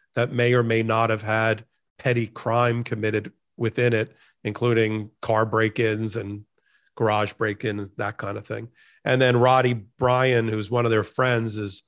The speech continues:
recording everything on cell phone. The interesting thing about this case is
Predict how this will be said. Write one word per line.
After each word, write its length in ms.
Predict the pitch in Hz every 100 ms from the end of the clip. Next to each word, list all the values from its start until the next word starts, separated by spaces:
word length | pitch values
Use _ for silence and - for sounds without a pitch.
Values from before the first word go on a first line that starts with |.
| _ _ -
recording 440 | 113 147 135 117
everything 540 | 113 110 107 113 107
on 160 | 104 98
cell 260 | - 127 123
phone. 300 | - 98 98
The 100 | 131
interesting 360 | 151 - 139
thing 160 | 131 120
about 240 | 107 101
this 160 | - -
case 280 | 107 104 -
is 260 | 104 104